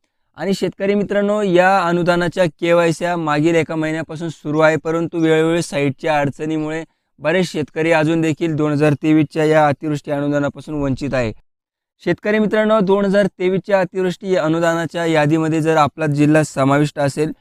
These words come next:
तर हे अनुदान मिळविण्यासाठी आपल्याला केवायसी प्रक्रिया पूर्ण करावी लागते आणि या केवायसी प्रक्रियाबाबत आपण पाहणार आहोत.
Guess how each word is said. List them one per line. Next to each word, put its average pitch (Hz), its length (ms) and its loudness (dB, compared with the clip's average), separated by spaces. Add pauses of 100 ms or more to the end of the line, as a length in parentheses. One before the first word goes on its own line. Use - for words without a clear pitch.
(340)
तर 202 60 -4
हे 185 140 4
अनुदान 196 420 4
मिळविण्यासाठी 185 720 0
आपल्याला 175 380 -2
केवायसी 160 580 -4
प्रक्रिया 165 500 -4 (180)
पूर्ण 160 260 -6
करावी 143 380 0
लागते 117 360 -2 (380)
आणि 175 200 -4
या 190 140 4
केवायसी 180 480 -2
प्रक्रियाबाबत 165 800 -2
आपण 160 260 0
पाहणार 143 380 2
आहोत. 143 160 4